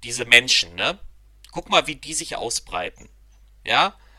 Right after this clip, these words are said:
Und wie die sich anpassen. Und dann haben wir hier noch die Orks, ja? Guck mal, wie grausam und kriegerisch die sind. Und dann hast du hier diese Elfen geschaffen,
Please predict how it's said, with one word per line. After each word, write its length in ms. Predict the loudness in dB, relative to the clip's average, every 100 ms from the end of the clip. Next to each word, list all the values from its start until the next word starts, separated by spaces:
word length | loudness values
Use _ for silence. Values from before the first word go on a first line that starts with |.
| -14
Und 160 | -10 -8
wie 80 |
die 140 | -6 -4
sich 240 | -4 -2
anpassen. 540 | -2 -2 -6 -6 -8 -14 -20 -20 -18
Und 140 | -2 0
dann 160 | 2
haben 160 | 2 0
wir 60 |
hier 120 | 0 0
noch 160 | -2
die 200 | -4 2
Orks, 640 | 6 8 6 4 2 2 -4 -2
ja? 140 | 0
Guck 220 | 0 0 4
mal, 160 | 4
wie 80 | 2
grausam 500 | 0 4 4 4 0
und 120 | -4
kriegerisch 520 | -10 -8 -6 -2 -4
die 140 | -4 -8
sind. 280 | -8 -8 -8
Und 140 | -2
dann 180 | 0 2
hast 280 | 2 0 -4
du 160 | -12
hier 180 | -10 -10
diese 380 | -8 -4 -2 2
Elfen 560 | 4 4 0 -6 -10
geschaffen, 800 | -2 0 2 -2 -4 -14 -14 -14